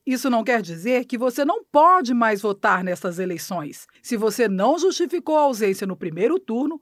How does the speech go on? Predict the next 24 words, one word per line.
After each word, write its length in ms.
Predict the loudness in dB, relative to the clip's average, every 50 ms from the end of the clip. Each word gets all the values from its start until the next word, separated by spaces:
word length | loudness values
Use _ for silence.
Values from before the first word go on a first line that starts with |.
| _ _
pode 440 | -2 0 2 2 0 0 0 -2 -2
sim 260 | -2 -2 -2 0 0
votar 400 | 0 -2 -4 -2 0 0 0 2
no 80 | 0 0
segundo. 560 | 0 0 0 2 2 0 0 -2 -8 -12 -4
A 160 | -2 -2 -2 0
justificativa 920 | -2 -4 -4 -4 -6 -6 -4 -4 -2 -2 -4 -4 -4 -4 -2 0 0 0
pode 280 | 0 0 0 0 0 -4
ser 220 | -6 -8 -8 -8
feita 480 | -6 -2 0 0 0 0 -2 -10 -18 -20 _ _ _
pelo 220 | 0 2 2 2
aplicativo 840 | 0 0 -4 -4 -2 -2 -2 -2 -4 -8 -8 -8 -8 -10 -12 -14 -14 _ -2
e-Título, 680 | -2 -2 -2 -4 -2 0 0 0 2 0 0 -2 0
que 160 | -2 -4 -6
pode 440 | -6 -4 _ 0 2 2 2 0 -2
ser 200 | -4 -4 -4 -2
baixado 520 | -2 -2 -4 -4 -2 -2 -2 -2 -2 -4 -6
nas 200 | -6 -8 -8 -6
plataformas 760 | -4 -6 -4 -4 -8 -10 -8 -8 -6 -6 -6 -8 -8 -6 -4
Android 600 | -4 -4 -4 -4 -2 0 0 0 0 -4 -6 -8
e 140 | -8 -8 -6
I 40 |
O 80 | -4 -2
S, 460 | -2 -2 -2 -2 -4 -6 -10 -14 -14